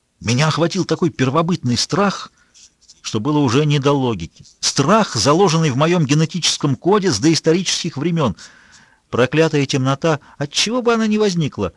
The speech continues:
заглатывала человека, перемалывала и переваривала его вместе со всеми его доводами.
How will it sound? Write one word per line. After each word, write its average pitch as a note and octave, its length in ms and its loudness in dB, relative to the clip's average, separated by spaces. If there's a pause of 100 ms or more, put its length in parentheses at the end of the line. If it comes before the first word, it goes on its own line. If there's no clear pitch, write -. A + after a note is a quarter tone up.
(180)
заглатывала C3+ 1040 0
человека, D#3 720 0
перемалывала E3 1120 2
и E3 200 -4
переваривала E3+ 1000 2
его C#3+ 260 4
вместе C3+ 380 -2
со C#3+ 160 0
всеми D#3 340 0
его C#3+ 200 -2
доводами. B2 720 0